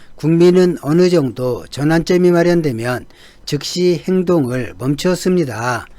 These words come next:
멀리 돌아보지 않아도 이명박 정권 때 촛불 시위나 박근혜 전 대통령 탄핵 시위, 조국 전 장관 관련 진보와 보수가 수십만씩이어 시위를 했지만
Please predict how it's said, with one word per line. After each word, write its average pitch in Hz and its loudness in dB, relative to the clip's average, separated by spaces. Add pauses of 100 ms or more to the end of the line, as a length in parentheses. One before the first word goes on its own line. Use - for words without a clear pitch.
(340)
멀리 175 2
돌아보지 170 2
않아도 127 -2 (360)
이명박 175 2
정권 175 -2
때 127 -6
촛불 180 -2
시위나 123 -2 (340)
박근혜 185 0
전 175 2
대통령 139 -2
탄핵 170 0
시위, 156 -2 (500)
조국 170 0
전 160 0
장관 180 2
관련 131 0 (140)
진보와 170 2
보수가 131 -2 (360)
수십만씩이어 175 0
시위를 175 0
했지만 123 -2